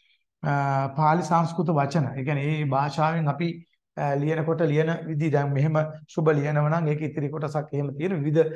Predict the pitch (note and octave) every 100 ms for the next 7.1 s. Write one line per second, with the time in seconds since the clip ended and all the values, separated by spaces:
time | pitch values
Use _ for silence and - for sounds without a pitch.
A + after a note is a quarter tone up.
0 | - - D3+ D3 C#3 C#3+ D3+ G3+ - D3+
1 | D#3+ C#3+ C#3+ F3+ F#3 E3 - _ _ _
2 | _ D#3 F3+ G3 G3 E3 D#3+ G3 - -
3 | G3+ F#3 D#3 D#3+ D#3 D3+ D3 D3+ C3+ C3+
4 | C3+ C3+ C#3 E3 D#3+ C3+ B2+ C#3+ D#3 C#3+
5 | C#3 - A3+ E3 - - _ _ _ _
6 | - C3 D3 D3+ - - - C#3+ D3 -
7 | C#3+